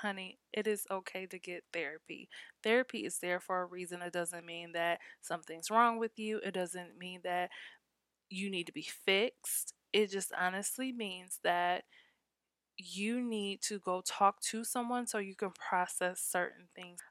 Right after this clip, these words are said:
A lot of times the things that we're dealing with today really stems from childhood issues, and you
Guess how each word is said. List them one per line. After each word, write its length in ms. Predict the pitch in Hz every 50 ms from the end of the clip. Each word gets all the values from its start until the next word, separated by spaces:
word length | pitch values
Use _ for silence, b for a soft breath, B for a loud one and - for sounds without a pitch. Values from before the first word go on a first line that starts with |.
| B -
A 80 | 214
lot 180 | 220 240 285 339
of 80 | 349 -
times 260 | - 294 269 262 -
the 80 | 233
things 260 | 208 - 202 202 202 -
that 120 | 208 190
we're 120 | 185 185 180
dealing 300 | 175 180 180 190 185 185
with 140 | 180 175 -
today 600 | - 180 165 170 165 170 170 175 170 175 170 - _ _ _ _ _ 180 170 175
really 720 | 180 190 202 233 262 277 285 285 277 277 269 262 254 240 _ _ -
stems 560 | - - - - - 208 196 190 185 180 -
from 160 | - - 175 170
childhood 600 | - - - - 156 160 170 185 202 - 233 247 - -
issues, 640 | 240 247 247 - - 254 254 254 254 254 247 - B B B B B B - 220
and 100 | 220 214
you 140 | 254 294